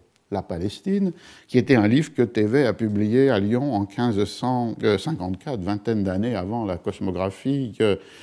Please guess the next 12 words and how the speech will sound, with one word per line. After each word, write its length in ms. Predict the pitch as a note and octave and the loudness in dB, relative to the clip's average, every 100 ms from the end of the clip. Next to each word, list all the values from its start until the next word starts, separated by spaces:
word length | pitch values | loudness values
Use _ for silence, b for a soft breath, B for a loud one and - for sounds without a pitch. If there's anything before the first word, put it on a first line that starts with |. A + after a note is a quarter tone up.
| B | B
universelle, 800 | - A#2 G2+ F#2+ - - F3 F3+ | 0 4 4 2 -2 0 2 2
qui 120 | - | 2
était 600 | B2 G#2+ - C3+ C3+ A#2 G#2+ | 0 0 4 8 8 8 4
fondé 460 | - B2 A#2+ B2+ | -2 0 4 4
sur 240 | B2+ - G#2+ | 4 2 0
un 240 | G2+ G2 | 0 0
voyage 560 | F#2+ A#2 B2 C3+ A2+ - | 0 2 4 4 2 -2
fait 220 | - C#3 | 0 0
par 260 | - A#2 - | 0 -4 -2
Tevet 520 | A#2 A2+ A#2+ A#2+ F#2+ B B B | -4 2 6 6 2 B B B
en 160 | C#3+ C3+ | 2 6
Orient, 480 | C#3 D3+ G3+ A3 | 6 6 0 -4